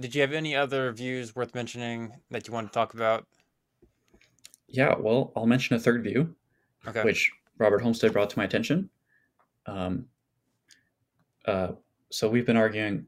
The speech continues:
Speaker 2: or we've been looking at the arguments about a definiteness, like, is the first word of the Bible definite or not? Uh, is it grammatically definite or not? And is it construct or not? Is it relative? Is it connected to the rest of the sentence or not?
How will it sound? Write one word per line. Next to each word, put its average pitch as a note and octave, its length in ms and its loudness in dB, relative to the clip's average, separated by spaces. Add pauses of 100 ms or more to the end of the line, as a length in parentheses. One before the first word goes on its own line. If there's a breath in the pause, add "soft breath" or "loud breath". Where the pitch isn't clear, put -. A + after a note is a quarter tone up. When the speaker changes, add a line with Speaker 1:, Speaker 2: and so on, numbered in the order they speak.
Speaker 2:
or G2 260 -2
we've A2 160 -4
been G#2 220 0 (180)
looking A#2 400 4
at G#2+ 120 0
the G#2 100 6
arguments G#2 380 4
about F#2+ 420 2 (480)
a G2 100 0
definiteness, C3 680 2
like, - 200 -2
is - 380 -4 (180)
the F#2 120 -6
first - 320 -4
word G2 100 -2
of F#2+ 60 -2
the F#2+ 60 -2
Bible F#2+ 200 -2
definite A2 420 0
or A2+ 60 -2
not? G#2+ 320 -2 (1600)
Uh, A2+ 60 0
is G#2+ 200 0
it G#2 100 2
grammatically C#3 460 6
definite C3 400 4
or B2+ 80 0
not? B2 300 0 (840)
And F#2+ 420 0 (840)
is G2+ 180 2
it - 240 0 (220)
construct - 560 -4
or G2+ 100 -8
not? - 240 -8
Is G#2 100 -4
it F#2+ 100 -2
relative? G2 540 2
Is G2 120 -4
it G2 80 -4
connected G2 360 -2
to F#2+ 80 -6
the G2 80 -4
rest F2+ 160 -6
of - 40 -6
the - 60 -4
sentence - 420 -10
or - 100 -6
not? - 240 -6